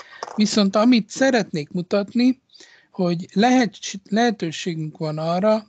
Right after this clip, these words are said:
hogy, ö, ö, speciális tartalmat, mondjuk videót beágyazzunk. Itt van megint ez a Create My Own Resource, ezt fogom most használni. Ugye az elsőt már láttuk, ez a cím.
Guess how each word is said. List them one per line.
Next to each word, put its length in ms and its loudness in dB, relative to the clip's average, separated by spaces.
hogy, 380 -2
ö, 280 0
ö, 260 -4
speciális 840 -4
tartalmat, 840 -6
mondjuk 260 -8
videót 580 -2
beágyazzunk. 1080 -4
Itt 260 2
van 200 2
megint 480 0
ez 140 -6
a 120 -4
Create 540 0
My 300 -4
Own 300 -2
Resource, 920 -6
ezt 300 -10
fogom 320 -8
most 260 -14
használni. 760 2
Ugye 120 2
az 200 0
elsőt 500 0
már 180 -4
láttuk, 500 -8
ez 180 -6
a 100 -8
cím. 600 -4